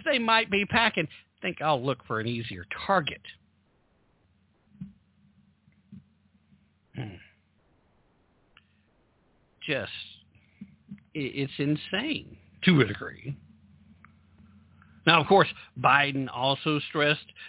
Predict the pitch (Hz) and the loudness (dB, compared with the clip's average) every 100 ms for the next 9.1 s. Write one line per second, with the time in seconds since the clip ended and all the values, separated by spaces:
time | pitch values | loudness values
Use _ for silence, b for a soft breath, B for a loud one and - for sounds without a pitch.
0 | B B - 170 170 165 156 127 b b | B B 2 6 6 4 2 0 b b
1 | - 165 170 - 143 127 120 117 B 165 | 2 4 4 2 4 4 2 -4 B -4
2 | - - 156 151 - 131 107 107 104 82 | -4 -2 -2 -2 -4 -8 -8 -10 -16 -16
3 | - - - _ _ _ _ - 175 - | -18 -18 -20 _ _ _ _ 0 2 4
4 | 196 220 175 226 208 143 131 156 160 156 | 8 8 6 4 2 0 -4 0 0 -2
5 | 123 - _ _ _ _ _ _ _ _ | -4 -8 _ _ _ _ _ _ _ _
6 | _ 165 156 185 156 151 156 156 147 127 | _ -6 -2 -2 0 0 0 0 -6 -6
7 | 131 151 135 110 - 147 131 135 139 127 | -4 -4 -6 -8 -2 -2 -2 -6 -6 -8
8 | 117 120 - 147 147 147 165 214 277 320 | -8 -2 0 0 0 -2 0 -2 0 0